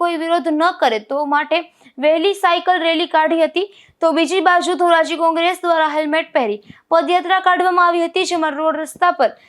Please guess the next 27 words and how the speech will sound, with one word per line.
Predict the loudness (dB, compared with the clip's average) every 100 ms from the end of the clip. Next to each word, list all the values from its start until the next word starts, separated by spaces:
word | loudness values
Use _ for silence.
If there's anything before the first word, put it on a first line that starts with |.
| _ 0
ખરાબ | 2 2 0
હાલતમાં | -2 -2 -4 -4 -4
છે, | -8 -10 _ _ -6
તેની | -4 -4 -6
તકલીફો | -4 -4 -4 0 2
ભાજપના | 2 0 -2 0 0 0
મહેમત | 0 0 -2 -6 _ _ _ _ -6
ધારાસભ્ય | -2 2 2 2 2 0 2 0 -2 -6 -4
મહેન્દ્રભાઈ | -2 0 0 2 0 0
પાડલિયા | 0 2 2 0 -2
અને | -6 -4 -4
પોરબંદરના | -2 -4 -2 -2 -2
સાંસદ | -4 -2 -2 -2 -4
મનસુખભાઈ | -4 -6 -2 0 0
માંડવિયા | -2 -2 -2 -4 -4
સુધી | -8 -6 -2
વાત | -2 -2
પહોંચે, | -4 -4 -8 -14 _ -20 _ -4
તે | 0
માટે | 0 2 0
આ | 0 -2
કોંગ્રેસ | -2 -4 -2
દ્વારા | 0 2 0
પદયાત્રાનું | -2 -2 -4 -2 -4 -4 -6 -2
આયોજન | 0 0 -2 -6 -6 -10
થયું | -10 -10
હતું. | -12 -14